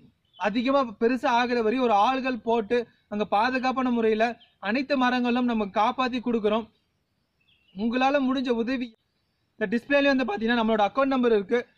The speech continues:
அந்த அக்கவுண்ட் நம்பருக்கு உங்களால முடிஞ்ச உதவி தொகையை நீங்க அனுப்புங்க. அனுப்பிட்டு பிளஸ் அதுக்கு வரக்கூடிய காப்பி, நீங்க missing deposit பண்றீங்களா, missing deposit பண்ணீங்கன்னா அதுக்கு வர ஒரு bill copy எடுத்துக்கோங்க. இல்ல நீங்க வந்து transfer பண்றீங்கன்னா transfer screenshot,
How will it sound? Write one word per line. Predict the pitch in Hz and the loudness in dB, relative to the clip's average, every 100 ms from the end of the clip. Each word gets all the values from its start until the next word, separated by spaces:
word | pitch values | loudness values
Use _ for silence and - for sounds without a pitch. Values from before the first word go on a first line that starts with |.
| _ - | _ -6
அந்த | 196 | -4
அக்கவுண்ட் | 202 277 277 | 0 0 2
நம்பருக்கு | 262 240 226 247 202 | 2 2 2 0 0
உங்களால | 233 269 285 277 | 0 2 2 2
முடிஞ்ச | 254 254 | 2 2
உதவி | 233 233 277 | 0 0 -2
தொகையை | 240 220 233 247 196 | -2 -2 0 -2 -2
நீங்க | 214 202 | -4 0
அனுப்புங்க. | 233 240 254 240 240 _ _ _ | 0 0 0 0 -2 _ _ _
அனுப்பிட்டு | - 226 294 294 240 240 - _ - | -4 -2 -2 0 0 -2 -6 _ -6
பிளஸ் | 269 262 | -2 0
அதுக்கு | 226 233 247 226 | 2 0 -2 0
வரக்கூடிய | 226 262 277 262 | 0 2 0 -2
காப்பி, | 202 214 233 202 - _ _ - - - - - _ - | 0 0 0 -4 -12 _ _ -20 -20 -20 -20 -20 _ -8
நீங்க | 214 214 | -4 -2
missing | 220 294 277 | -2 -2 -2
deposit | 262 240 233 | 0 -2 -2
பண்றீங்களா, | 220 214 208 214 202 185 | -4 -2 0 0 0 -2
missing | 226 277 | -4 -2
deposit | 247 247 220 | -2 -2 -2
பண்ணீங்கன்னா | 220 240 233 | -2 0 0
அதுக்கு | 214 | 2
வர | 226 | 4
ஒரு | 240 220 | 4 2
bill | 202 254 254 | 0 -2 -2
copy | 240 226 | 0 0
எடுத்துக்கோங்க. | 202 214 202 190 214 - _ | -2 -2 -2 -2 -6 -8 _
இல்ல | 214 247 | -2 0
நீங்க | 247 226 | 2 0
வந்து | 233 269 208 - _ | 0 -2 -4 -14 _
transfer | - 226 262 262 240 | -4 -2 0 -2 -4
பண்றீங்கன்னா | 220 208 220 | -4 -4 -2
transfer | 220 247 247 233 | -2 -2 0 -2
screenshot, | - 247 262 247 208 180 | -4 -2 -2 0 -2 -2